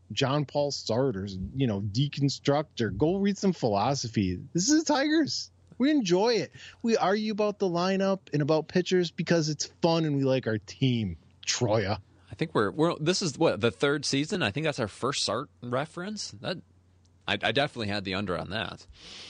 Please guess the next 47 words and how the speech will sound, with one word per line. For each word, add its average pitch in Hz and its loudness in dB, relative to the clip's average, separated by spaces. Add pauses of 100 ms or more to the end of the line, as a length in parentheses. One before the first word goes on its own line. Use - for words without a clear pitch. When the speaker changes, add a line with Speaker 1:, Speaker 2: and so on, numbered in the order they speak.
(1200)
Speaker 1:
Y-, - -10
you 101 -4
know, 95 -2 (120)
I, - -2 (480)
I 180 0
gotta 120 0
get 87 -10
some 104 -6
money 87 -8
on 82 -10
my 82 -10
liberal 82 -8
arts 80 -6
education. 80 -6 (120)
I - -8
can 139 0
get 92 -4
some 82 -4 (100)
value 80 -4
out 80 -6
of 82 -4
that 80 -6
thing 80 -4
somehow. 78 -4 (400)
Speaker 2:
Here's 214 -4
the 135 -8
thing. 80 -2 (400)
If 147 -4
you 220 0
wanna 247 -2
root 139 -2
for, 127 -2
for 127 -2
us 113 -2
to 110 -6
tank 107 -4
and 101 -4
to 101 -2
get 104 -2
the 104 -6
number 101 -6
one 107 -6
pick, - -6
that's - -4
cool. 196 -4
I, 165 -6
I'm, 175 -8